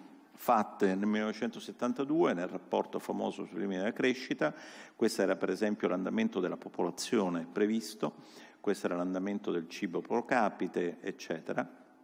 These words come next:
Le linee tratteggiate erano gli andamenti, eh, previsti in uno degli scenari nel millenovecentosettantadue. Gli andamenti, eh, effettivi sono le linee continue.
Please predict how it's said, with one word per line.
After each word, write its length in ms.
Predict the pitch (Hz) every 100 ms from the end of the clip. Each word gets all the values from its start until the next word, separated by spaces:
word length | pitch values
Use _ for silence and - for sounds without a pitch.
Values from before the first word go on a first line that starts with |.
| _ _ _ _ - - - - -
Le 100 | 127
linee 200 | 160 143
tratteggiate 920 | 131 135 170 151 117 101 107 104 -
erano 320 | 120 113 107
gli 100 | 107
andamenti, 1040 | 107 113 117 104 95 95 - 101 95 - -
eh, 480 | 98 90 90 90 95
previsti 680 | 123 123 95 - - 101 - - - _
in 80 | 107
uno 140 | 117
degli 240 | 98 92 98
scenari 720 | - 123 104 85 87 101 98
nel 160 | 101 95
millenovecentosettantadue. 1160 | 101 95 92 92 - - 98 85 - 82 85 - - - - _ - - - -
Gli 80 |
andamenti, 800 | 120 143 165 170 - 117 92 - -
eh, 340 | 107 98 95 -
effettivi 840 | 143 - 156 - 101 92 107 107
sono 500 | - - 110 101 107 -
le 120 | 120
linee 520 | 104 90 87 87 -
continue. 720 | - 95 82 85 71 85 92